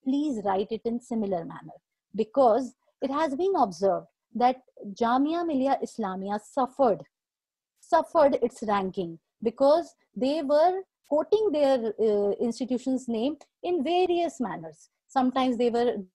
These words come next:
they were writing J M I, something Jamia Millia, some, so you should remain consistent with your writing thing. If I am writing Delhi University, so I should continue with it. But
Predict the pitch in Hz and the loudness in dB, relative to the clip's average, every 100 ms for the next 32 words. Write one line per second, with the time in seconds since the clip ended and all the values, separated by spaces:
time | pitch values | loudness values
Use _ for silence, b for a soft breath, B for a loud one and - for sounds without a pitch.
0 | _ - 226 226 220 214 220 175 185 196 | _ -4 -2 0 0 -2 -4 -4 -4 -2
1 | 208 208 208 208 - _ - 254 262 247 | -2 -2 -2 -6 -10 _ -4 -2 -2 -2
2 | 208 202 202 202 220 214 208 202 208 _ | -2 -2 -2 -4 -2 -2 0 0 -2 _
3 | _ - 247 - 339 440 - 370 440 - | _ -4 -4 -4 -4 -4 -2 -2 -2 0
4 | 453 - 220 233 262 320 311 _ _ - | -2 -2 -4 -2 -2 -4 -8 _ _ -8
5 | 226 - - - 214 170 _ _ - 240 | -6 -8 -12 -6 -6 -8 _ _ -6 -4
6 | 214 269 523 _ - 202 220 220 208 175 | -2 -2 -4 _ -6 2 2 2 -2 -4
7 | 165 170 _ - 285 311 - 277 277 311 | -10 -14 _ -8 -6 -4 0 0 0 0
8 | 285 208 226 330 339 339 339 - 370 392 | 0 2 2 2 0 -2 -4 0 0 0
9 | _ _ - 240 240 - _ - 214 190 | _ _ -4 0 0 -4 _ -4 -2 -2
10 | 226 - 185 175 180 175 175 165 165 170 | -4 -4 -6 -6 -6 -6 -6 -10 -10 -14
11 | _ _ _ _ 196 262 | _ _ _ _ 2 4